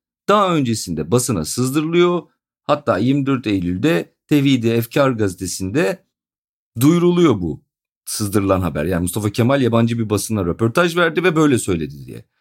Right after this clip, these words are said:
Söylediği şey şu, Teşkilat-ı Esasiye Kanunu'nun ilk iki maddesini hatırlatıyor ve diyor ki, "Bu iki maddeyi bir kelimede özetlemek mümkündür. Cumhuriyet.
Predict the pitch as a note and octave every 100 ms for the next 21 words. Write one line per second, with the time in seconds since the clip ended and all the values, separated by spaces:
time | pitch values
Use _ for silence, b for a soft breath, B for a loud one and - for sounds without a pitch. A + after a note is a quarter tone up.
0 | _ _ - E3+ D3+ A#2 F3+ G3 F3+ F3
1 | G2+ C#2 - _ _ _ _ B2+ A#2+ C3+
2 | C3+ B2+ B2+ B2 C3 B2 - C#3 - A#2+
3 | A2 G2+ A2 C3+ B2 - C#3 A#2+ G#2+ G2+
4 | - E2 D#2 G2+ G#2 A2+ F3+ F3 F3 -
5 | _ _ _ _ _ A#2+ C#3+ G#3+ F#3 C3
6 | F#2+ _ _ - E3 F3+ G3+ F3 D3+ C#3+
7 | D#3+ F3+ F3+ D3+ C3 A#2+ C#3+ C#3 C#3 D3
8 | G3 - F#3+ E3 E3+ A2 C#2 - _ _
9 | - F#3+ E3+ C#3+ F#2 - _